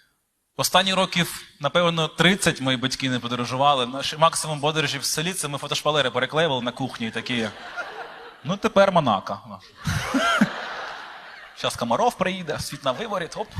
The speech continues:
<laughs> Звернули. І дуже довго ми не виходили нікуди, бо батькам було якось, не хотілося гуляти, чи я був зайнятий, але нарешті ми знайшли спільний час, вони погодились, пішли погуляти, десь через місяць після приїзду взагалі. Ми зайшли, погуляли в парк Шевченка, де я навчався.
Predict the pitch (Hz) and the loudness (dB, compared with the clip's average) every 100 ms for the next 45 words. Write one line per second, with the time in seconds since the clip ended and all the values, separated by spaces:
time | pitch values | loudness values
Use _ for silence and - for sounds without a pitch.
0 | - - - - - - - - - - | -10 -10 -12 -10 -4 -2 -2 -6 -20 -20
1 | _ _ 113 104 113 113 123 127 104 _ | _ _ -20 -18 -16 -14 -12 -12 -16 _
2 | - - - - _ _ _ _ _ 131 | -20 -20 -20 -20 _ _ _ _ _ -2
3 | 151 160 156 143 143 135 165 135 139 147 | 2 4 4 2 0 -2 -4 -4 -4 -2
4 | 139 131 139 156 139 127 120 120 - - | 0 0 2 2 2 2 0 0 -2 -2
5 | 147 135 117 110 127 185 208 143 147 131 | -2 0 -2 -2 2 2 2 0 0 2
6 | 131 120 117 175 160 143 120 123 127 170 | 4 4 6 4 4 4 4 4 4 4
7 | - 139 123 127 135 139 131 - 131 113 | 2 -2 0 0 0 0 0 2 2 2
8 | 107 - 143 175 123 120 110 110 170 151 | -2 0 2 2 0 -8 -4 0 0 0
9 | - 143 123 113 120 156 165 139 - - | -4 -6 -4 -2 4 4 4 0 -8 -14
10 | - 131 143 143 135 156 127 110 - 117 | -12 -6 -4 -2 0 0 0 -2 -6 -4
11 | 113 131 185 147 131 131 127 120 - - | -2 0 -2 -2 -2 -2 -2 -6 -12 -16
12 | - 151 139 139 - 147 143 - - - | -2 2 2 2 0 -2 -6 -8 -16 -6
13 | 127 135 135 131 120 - - 135 - 113 | -2 4 6 4 0 -2 2 2 0 -6
14 | - - 175 170 143 143 135 127 151 135 | -4 0 2 2 0 0 0 -2 0 0
15 | 123 117 | 0 -4